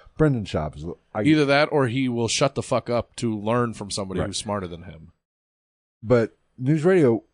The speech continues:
Speaker 1: was a great fucking cast. Phil Hartman.
Speaker 2: Yeah, you win automatically when you, when you put together the right cast.
Speaker 1: A-, as much
Speaker 2: Like a
Speaker 1: as I
Speaker 2: Parks and
Speaker 1: hate
Speaker 2: Rec.
Speaker 1: Andy Dick,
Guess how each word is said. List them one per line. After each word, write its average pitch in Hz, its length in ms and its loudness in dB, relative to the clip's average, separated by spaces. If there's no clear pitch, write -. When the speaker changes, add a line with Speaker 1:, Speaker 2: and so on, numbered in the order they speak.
Speaker 1:
was 113 280 -6
a 113 60 -4
great 117 380 -6
fucking 98 360 -8
cast. 95 540 -8
Phil 123 160 4
Hartman. 82 500 -4
Speaker 2:
Yeah, 135 120 0
you 117 200 -2
win 135 240 -2
automatically 95 560 -8
when 92 140 -8
you, 90 140 -14
when 104 160 -8
you 92 80 -8
put - 140 -8
together 90 300 -8
the 85 80 -10
right 82 200 -10
cast. - 440 -10
Speaker 1:
A-, 135 260 0
as 127 180 2
much 151 160 4
Speaker 2:
Like 131 60 2
a - 20 -4
Speaker 1:
as 117 60 0
I 123 40 4
Speaker 2:
Parks 123 180 0
and 135 100 6
Speaker 1:
hate 131 80 6
Speaker 2:
Rec. 98 120 -2
Speaker 1:
Andy 110 300 0
Dick, 92 360 -2